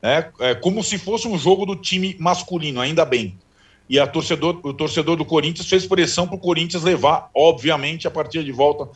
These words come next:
na quarta-feira pra Neoquímica Arena e não pra Barueri.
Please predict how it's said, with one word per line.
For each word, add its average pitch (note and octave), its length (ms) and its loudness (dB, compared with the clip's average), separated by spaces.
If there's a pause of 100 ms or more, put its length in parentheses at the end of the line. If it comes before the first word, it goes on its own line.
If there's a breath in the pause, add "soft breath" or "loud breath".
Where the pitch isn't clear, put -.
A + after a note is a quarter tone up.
(180 soft breath)
na C3 140 -2
quarta-feira D3 580 2
pra D#3 380 2
Neoquímica D3 580 -4
Arena D3+ 240 0
e E3 40 -4
não E3+ 200 -2
pra F3+ 240 0
Barueri. D3 580 0